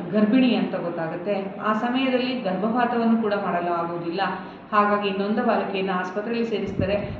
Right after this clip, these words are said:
ತದನಂತರ ಆ ಮ-, ನೊಂದ ಬಾಲಕಿ ಒಂದು ಹೆಣ್ಣು ಮಗುವಿಗೆ ಜನ್ಮವನ್ನ ನೀಡ್ತಾರೆ. ಇದಾದ ಮೇಲೆ ಆ ಹೆಣ್ಣು ಮಗುವನ್ನ ಅವರು ಮಕ್ಕಳ, ಆ, ರಕ್ಷಣಾ ಸಮಿತಿಗೆ, ಆ, ಘಟಕ ಏನಿದೆ ಆ ಘಟಕಕ್ಕೆ ಆ ಮಗುವನ್ನ ಕೊಟ್ಬಿಡ್ತಾರೆ. ನಂತರ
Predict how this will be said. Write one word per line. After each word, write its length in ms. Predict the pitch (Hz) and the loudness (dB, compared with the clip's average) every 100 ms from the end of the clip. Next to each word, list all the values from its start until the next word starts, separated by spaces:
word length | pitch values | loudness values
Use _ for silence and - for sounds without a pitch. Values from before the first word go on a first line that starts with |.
| - | -8
ತದನಂತರ 600 | 180 180 196 226 226 220 | -4 0 4 4 4 6
ಆ 380 | 233 233 185 180 | 6 6 4 4
ಮ-, 440 | 185 180 180 - - | 4 2 2 0 -2
ನೊಂದ 180 | 196 | 0
ಬಾಲಕಿ 580 | 233 220 196 - 233 226 | 2 4 6 6 4 0
ಒಂದು 220 | 185 185 | -2 0
ಹೆಣ್ಣು 260 | 196 208 240 | 2 6 8
ಮಗುವಿಗೆ 520 | 247 202 196 190 185 | 8 6 2 2 0
ಜನ್ಮವನ್ನ 480 | 185 190 233 226 202 185 | 0 2 2 4 2 0
ನೀಡ್ತಾರೆ. 680 | 180 - 180 - 175 - - - 196 | -2 -2 -2 -2 -4 -8 -16 -10 -2
ಇದಾದ 440 | 190 185 220 233 | 2 4 4 2
ಮೇಲೆ 260 | 220 220 - | 2 2 0
ಆ 260 | - 180 | 0 -2
ಹೆಣ್ಣು 360 | 185 208 226 277 | 0 4 4 4
ಮಗುವನ್ನ 480 | 247 202 202 202 226 - - - - 190 | 2 2 0 0 0 -2 -4 -8 -8 -4
ಅವರು 560 | 190 208 285 320 214 196 | 0 2 2 0 -4 -6
ಮಕ್ಕಳ, 260 | 196 226 | -2 2
ಆ, 460 | 226 202 180 180 185 | 2 2 0 2 0
ರಕ್ಷಣಾ 320 | 190 214 202 | -2 -2 -2
ಸಮಿತಿಗೆ, 680 | 202 190 180 165 175 165 160 - 180 | -2 -6 -6 -6 -4 -4 -6 -8 -4
ಆ, 380 | 170 175 170 | -2 -2 -2
ಘಟಕ 240 | 208 208 220 | -2 0 2
ಏನಿದೆ 500 | 208 185 180 254 - | 2 0 -2 -4 0
ಆ 240 | 196 190 | 0 2
ಘಟಕಕ್ಕೆ 420 | 208 226 226 220 | 0 0 -4 -2
ಆ 200 | 214 190 | 0 0
ಮಗುವನ್ನ 300 | 185 196 196 190 | -2 -2 -2 -2
ಕೊಟ್ಬಿಡ್ತಾರೆ. 840 | 196 170 180 180 175 185 180 - - - 196 | -4 -4 -4 -6 -2 -2 -2 -6 -14 -12 -2
ನಂತರ 480 | 214 262 254 196 | 0 2 2 2